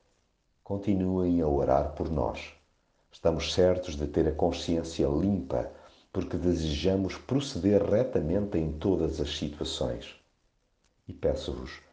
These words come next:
muito especialmente, para orarem por mim, para que eu possa estar de volta no vosso meio o mais depressa possível.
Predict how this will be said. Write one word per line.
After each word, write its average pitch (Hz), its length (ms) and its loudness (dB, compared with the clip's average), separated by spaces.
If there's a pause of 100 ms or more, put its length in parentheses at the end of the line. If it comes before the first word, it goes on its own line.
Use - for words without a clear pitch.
(160)
muito 107 540 2
especialmente, - 880 -2 (420)
para 87 180 2
orarem 76 480 2
por 76 200 -2
mim, 71 320 -4 (640)
para 78 140 -6
que 76 120 0
eu 90 60 4
possa - 300 4
estar - 280 2
de 78 100 -2
volta 82 400 4
no 71 120 0
vosso 80 380 2
meio 67 400 0 (480)
o 90 100 -8
mais 87 320 0
depressa 78 520 -2
possível. - 640 -8